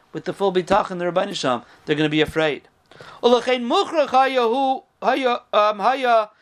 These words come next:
livli avar Moshe Yardin. Therefore, it was muchrach that Moshe Rabbeinu could not go over the Yarden. Umekayme yamali Yeshua, and Adarab, Yeshua is going to take over his place.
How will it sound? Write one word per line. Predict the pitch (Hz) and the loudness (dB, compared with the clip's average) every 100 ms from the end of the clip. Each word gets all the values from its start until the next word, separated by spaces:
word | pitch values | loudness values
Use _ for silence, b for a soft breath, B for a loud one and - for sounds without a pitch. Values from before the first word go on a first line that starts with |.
| b b | b b
livli | 202 202 240 247 | -2 -2 -2 0
avar | 226 220 220 | 2 2 0
Moshe | 208 220 196 196 190 | -4 -6 -2 -2 0
Yardin. | 185 170 170 226 | 0 -2 -6 -10
Therefore, | 330 285 285 | -10 -6 -6
it | |
was | 208 | -6
muchrach | 220 294 403 - 262 226 | -4 0 0 0 -2 0
that | 233 220 | -6 -2
Moshe | 269 285 240 | -4 -4 -2
Rabbeinu | 220 214 226 254 202 160 160 - b b b | 0 2 0 -4 -4 -2 -4 -6 b b b
could | - 208 | -2 2
not | 247 262 | 2 0
go | 233 226 240 | -2 0 0
over | 226 | 0
the | 208 202 | 0 0
Yarden. | 208 208 165 127 - B B - | 0 0 -6 -12 -16 B B -4
Umekayme | 240 240 226 285 277 277 | -2 0 0 -2 -4 -8
yamali | 269 254 269 277 | -4 -2 -2 -4
Yeshua, | 254 247 254 277 240 | -6 -8 -6 -2 -2
and | 214 | 0
Adarab, | 254 262 247 214 175 | -2 -2 -2 -2 -2
Yeshua | 175 170 277 294 240 | -8 -8 -8 0 0
is | 196 | -2
going | 220 262 214 | -10 -10 -10
to | 202 269 208 185 - b b b | -8 -2 -2 -4 -10 b b b
take | - 254 240 | 0 0 2
over | 240 214 | 0 2
his | 208 196 | -2 -4
place. | - 202 240 302 - | -2 0 0 -4 -12